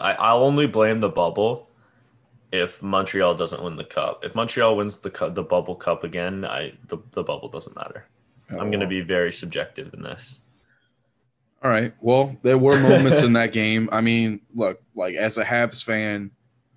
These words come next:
Speaker 2: you can take away, you know, something good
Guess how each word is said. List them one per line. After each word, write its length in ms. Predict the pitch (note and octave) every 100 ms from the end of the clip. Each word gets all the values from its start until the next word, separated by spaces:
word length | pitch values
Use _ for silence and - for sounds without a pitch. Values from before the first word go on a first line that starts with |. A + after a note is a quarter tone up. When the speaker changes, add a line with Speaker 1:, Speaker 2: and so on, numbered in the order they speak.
| _ _ _ _ _ _
Speaker 2:
you 220 | A#2 B2 A#2+
can 140 | A#2
take 280 | B2 B2 A#2
away, 640 | A2 A2 G#2 G2+ G2 F#2+ _
you 160 | G#2
know, 280 | F#2 F2 F2 - _ _ _ _ _ _ _ _
something 440 | - C3 B2 B2
good 340 | G#2+ A2+ A2